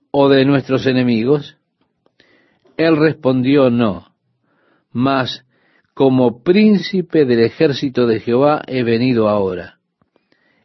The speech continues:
Entonces Josué, postrándose sobre su rostro en tierra, le adoró y le dijo,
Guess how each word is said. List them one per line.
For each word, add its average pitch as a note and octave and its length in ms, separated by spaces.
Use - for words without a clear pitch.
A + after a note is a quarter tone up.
Entonces C3 1000
Josué, E3+ 800
postrándose A#2+ 1040
sobre A2+ 320
su A#2+ 220
rostro D#3 340
en G#2 140
tierra, E3 480
le A2+ 180
adoró A2 480
y A#2+ 200
le A#2 120
dijo, A2 520